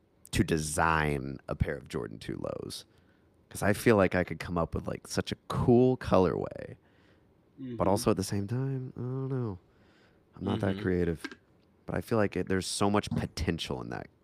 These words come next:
Speaker 1: silhouette.
Speaker 2: They're so simple. Um,
Speaker 1: Yeah.
Speaker 2: all right, I'm gonna do another one here
Speaker 1: Do it.
Speaker 2: because this is a crazy shoe. The,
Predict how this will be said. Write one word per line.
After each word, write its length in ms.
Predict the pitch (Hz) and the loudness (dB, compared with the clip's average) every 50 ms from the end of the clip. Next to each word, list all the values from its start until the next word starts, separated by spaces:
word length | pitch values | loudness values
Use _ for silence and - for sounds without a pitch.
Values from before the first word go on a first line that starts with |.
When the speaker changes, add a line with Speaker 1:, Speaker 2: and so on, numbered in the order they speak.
| _ _ _ | _ _ _
Speaker 1:
silhouette. 540 | - - - - 60 53 50 50 50 50 - - _ _ _ _ _ _ _ _ _ _ _ _ - - _ _ _ _ - - _ _ _ _ _ _ _ _ _ - | -14 -10 -6 -6 -4 -4 -6 -6 -8 -10 -12 -14 _ _ _ _ _ _ _ _ _ _ _ _ -20 -20 _ _ _ _ -20 -20 _ _ _ _ _ _ _ _ _ -20
Speaker 2:
They're 100 | 104 98 | -18 -12
so 200 | - - 117 110 | -8 -4 -4 -4
simple. 500 | 101 - - 101 104 107 - 87 - - - - _ _ _ | -2 -4 -4 -4 -4 -6 -6 -10 -12 -14 -16 -20 _ _ _
Um, 320 | - 104 104 101 95 95 98 | 4 6 6 6 6 6 4
Speaker 1:
Yeah. 180 | 113 104 92 82 - - _ _ - | 0 -2 -4 -6 -10 -16 _ _ 6
Speaker 2:
all 60 | 104 | 6
right, 180 | 95 90 82 80 - _ - - | 8 6 6 2 -6 _ -20 -12
I'm 100 | - 104 107 | -6 -4 -2
gonna 200 | 107 104 98 90 | 0 0 0 -2
do 260 | 82 - - 98 92 | -4 -4 -4 -2 -2
another 260 | 90 90 87 87 87 | -2 -2 -4 -4 -6
one 140 | 87 85 87 | -6 -8 -8
here 300 | 92 90 87 85 85 85 - | -8 -8 -8 -8 -10 -2 2
Speaker 1:
Do 140 | 110 117 | 2 4
it. 60 | 90 - | 4 2
Speaker 2:
because 160 | 90 82 85 | 0 -4 -8
this 180 | 85 - - | -10 -10 -10
is 80 | 85 85 | -12 -14
a 200 | - _ _ _ | -16 _ _ _
crazy 320 | - 87 87 85 82 85 82 | -10 -8 -8 -8 -10 -12 -14
shoe. 340 | - - - 87 90 87 85 85 | -12 -10 -10 -8 -8 -8 -10 -10
The, 400 | 92 90 90 90 87 85 82 80 | -8 -6 -4 -4 -4 -4 -6 -8